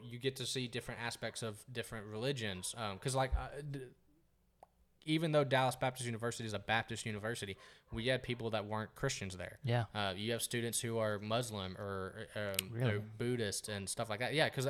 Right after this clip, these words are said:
Speaker 1: 'cause we had an interna-, we had a pretty big international pool of students. Um, and so I was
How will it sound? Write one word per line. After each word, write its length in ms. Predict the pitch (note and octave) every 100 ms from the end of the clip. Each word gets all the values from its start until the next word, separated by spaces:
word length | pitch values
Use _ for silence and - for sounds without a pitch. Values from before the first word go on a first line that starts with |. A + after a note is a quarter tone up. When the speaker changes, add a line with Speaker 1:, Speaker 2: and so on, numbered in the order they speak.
| C3
Speaker 1:
'cause 140 | C#3+ B2+
we 80 |
had 80 | D3
an 240 | B2 C3 A#2+
interna-, 120 | A#2
we 100 | D3
had 60 |
a 80 | C#3+
pretty 240 | - D3+ B2
big 260 | A#2 A#2+
international 720 | A2+ A2 G#2 A2 G#2+ A2+ G2 F#2 - _ - -
pool 340 | C3+ B2+ G2+
of 100 | G#2
students. 400 | - C#3 A#2 - - - - _ -
Um, 440 | A#2 G#2+ G2 F#2 - - - - - -
and 160 | C#3 C3
so 140 | C#3
I 160 | C3 B2+
was 260 | B2+ A#2